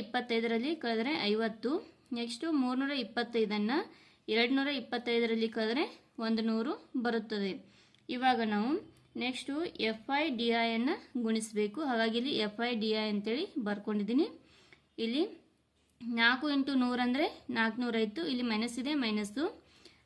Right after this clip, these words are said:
ಐದು ಇಂಟು ಐವತ್ತು ಅಂದ್ರೆ ಏಳ್ನೂರ ಐವತ್ತು ಆಗತ್ತೆ. ಇಲ್ಲಿ ಮೈನಸ್ ಇದೆ, ಮೈನಸ್ಸು. ಹನ್ನೆರಡು ಇಂಟು ಜೀರೋ ಅಂದ್ರೆ ಜೀರೋ. ಎರಡು ಇಂಟು ಐವತ್ತು ಅಂದ್ರೆ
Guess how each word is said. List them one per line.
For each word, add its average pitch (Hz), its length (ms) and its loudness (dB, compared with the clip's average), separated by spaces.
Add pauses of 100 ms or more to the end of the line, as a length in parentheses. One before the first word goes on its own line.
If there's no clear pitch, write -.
(140)
ಐದು 269 380 2 (100)
ಇಂಟು 277 220 0 (380)
ಐವತ್ತು 233 440 4
ಅಂದ್ರೆ 240 220 0 (340)
ಏಳ್ನೂರ 226 260 2 (120)
ಐವತ್ತು 214 280 0
ಆಗತ್ತೆ. 208 320 -4 (160)
ಇಲ್ಲಿ 226 180 0
ಮೈನಸ್ 226 320 -2
ಇದೆ, 302 120 0 (180)
ಮೈನಸ್ಸು. 214 400 0 (680)
ಹನ್ನೆರಡು 254 380 4
ಇಂಟು 285 200 0 (120)
ಜೀರೋ 240 260 2
ಅಂದ್ರೆ 262 200 -2 (400)
ಜೀರೋ. 220 260 4 (880)
ಎರಡು 269 240 2 (120)
ಇಂಟು 285 200 0 (160)
ಐವತ್ತು 240 300 2
ಅಂದ್ರೆ 247 240 -2